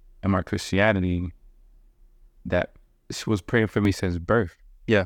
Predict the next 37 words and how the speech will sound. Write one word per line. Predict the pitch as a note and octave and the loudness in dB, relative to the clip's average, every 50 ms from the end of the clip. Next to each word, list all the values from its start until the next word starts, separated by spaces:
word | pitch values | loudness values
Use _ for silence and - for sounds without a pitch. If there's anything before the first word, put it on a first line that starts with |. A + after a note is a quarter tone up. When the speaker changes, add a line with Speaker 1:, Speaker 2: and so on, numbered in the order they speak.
| - - - | -2 -10 -16
Speaker 1:
She | - - G#2 | -8 -4 -2
always | G#2 G#2 G2+ - | 0 0 -2 -4
told | - - F#2+ F2 | -2 -2 -2 -2
me, | F#2 | -2
she | - - | -4 -6
said, | - - G#2 F#2+ F#2+ - _ - _ _ _ _ - | -4 0 0 0 0 -2 _ -20 _ _ _ _ 0
"Every | A#2 A#2 G#2+ A#2 | 0 0 0 0
single | - - G#2+ G2 G#2 | -4 -2 -2 0 0
day | F#2+ F#2 G2 | 0 0 -2
since | - - G2 - | -2 -2 -6 -4
she | - | -4
was | F#2 F2 | -4 -4
born," | F2 F2+ F#2+ F#2 F#2 F2+ F2+ F2+ F#2 - - - _ _ _ _ - - - - - _ _ - | -4 -4 -2 -2 0 0 -2 -4 -6 -10 -14 -20 _ _ _ _ -20 -20 -20 -20 -20 _ _ -4
and | A#2+ - | -2 0
she | D3 | 0
spent, | D#3+ - B2 - | 0 2 0 0
like, | F#2 - - | 0 -2 2
five | - A2 G#2+ G#2+ | 4 4 4 4
years | G#2+ G2+ | 2 0
in | G2+ F#2 | -2 -4
prison. | E2+ - A2+ A2 G2 E2+ - - - - | -2 -2 -2 -2 -2 -4 -8 -10 -16 -16
It's | - - | -12 -10
like, | - - - - - | -8 -8 -8 -8 -4
e-, | - - - - - - _ _ - | -2 -2 -2 -2 -6 -20 _ _ 0
every | A2+ A#2+ B2+ B2 B2 | 2 2 2 2 0
single | - - A2 A2 G#2+ G2+ F#2+ | -2 -2 -2 0 0 0 -2
day | F#2 F2+ G2+ G2+ G2 | 0 0 0 0 0
she | G2 - - | -2 -4 -6
was | F#2+ F#2 F2+ | -6 -6 -6
bo-, | F2+ F#2+ F#2+ - - - - | -8 -8 -10 -10 -12 -14 -18
she, | - - - - _ - | -12 -10 -10 -10 _ -4
I, | - G#2+ F#2+ - | -2 -2 -2 -2
I | - F#2+ G2 | -2 -2 -2
was | G2 F#2 F#2 | -2 -2 -4
born, | F2+ F2 G2 F#2 F#2 F2+ F2+ F2+ - - | -4 -4 -4 -4 -4 -4 -6 -8 -10 -2
that | - G2 F#2+ - _ _ _ - | 0 0 0 0 _ _ _ -2
a-, | G#2 G#2+ | -2 0